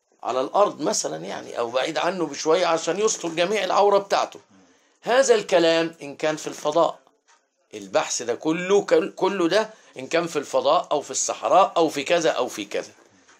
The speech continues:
أما في الأكنفة بتاعتنا إحنا بقى فلازم يرفع ثيابه من قبل ما ي-، إيه؟ يقرب من الأرض أو من الكنيف. وكذلك الأماكن النجسة اللي قدام الحمامات وقدام ال-،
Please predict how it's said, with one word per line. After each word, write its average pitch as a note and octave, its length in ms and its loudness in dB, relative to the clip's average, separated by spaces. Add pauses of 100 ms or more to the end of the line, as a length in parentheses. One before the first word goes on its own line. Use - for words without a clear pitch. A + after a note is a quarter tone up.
(180)
أما B3 300 4
في G3+ 120 0
الأكنفة F#3 500 0
بتاعتنا D#3+ 500 0
إحنا D3+ 220 0
بقى F3 300 2 (640)
فلازم D3+ 500 0
يرفع D3+ 440 0
ثيابه G#3+ 760 2
من D#3 200 -6 (140)
قبل G3 360 -2
ما F3+ 120 -2
ي-، F3 100 -2
إيه؟ G3 360 0 (540)
يقرب D#3 500 4
من C3+ 140 -4
الأرض B2+ 380 0 (160)
أو A2+ 140 -2
من B2 160 -10
الكنيف. B2+ 640 -6 (1200)
وكذلك G3+ 600 2
الأماكن G#3 540 2
النجسة G#3 440 0
اللي F3 140 -2
قدام E3 280 -2
الحمامات D#3 680 0
وقدام D3 380 -2
ال-، C3 240 -6